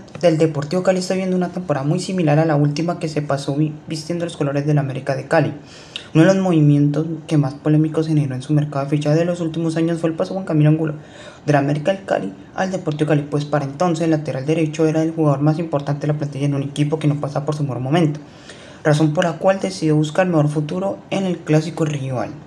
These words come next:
En su momento fue un gran acierto por parte de la institución verde y blanca,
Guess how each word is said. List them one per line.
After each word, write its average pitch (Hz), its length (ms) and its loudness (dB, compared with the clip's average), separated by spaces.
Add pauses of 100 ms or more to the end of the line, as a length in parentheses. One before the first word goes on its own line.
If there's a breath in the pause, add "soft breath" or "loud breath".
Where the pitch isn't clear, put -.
(180)
En 160 120 6
su 175 80 4
momento 185 280 4
fue 214 100 2
un 208 60 4
gran 202 160 6
acierto 196 260 -2
por 185 160 4
parte 147 200 0
de 156 40 4
la 156 60 6
institución 147 440 -4
verde 127 200 -6
y 131 60 -4
blanca, 160 360 2